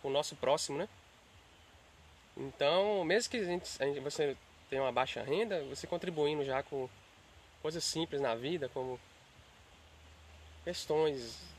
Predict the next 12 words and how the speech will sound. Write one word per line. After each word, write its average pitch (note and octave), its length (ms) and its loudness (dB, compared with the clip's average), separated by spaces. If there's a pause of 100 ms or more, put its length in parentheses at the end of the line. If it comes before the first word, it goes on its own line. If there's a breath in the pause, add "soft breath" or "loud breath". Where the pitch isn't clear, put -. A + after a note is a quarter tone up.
básicas, C#3+ 580 2
né, D3 100 0
de C3 80 -6
higiene, B2+ 600 0
alimentos, B2 520 -4 (1040)
alimentos G#3 880 -2 (500)
têm D3+ 80 2
um D3 40 -2
custo C#3+ 340 -4
mais B2+ 260 2
baixo, D#3+ 380 2
mas D3 520 -4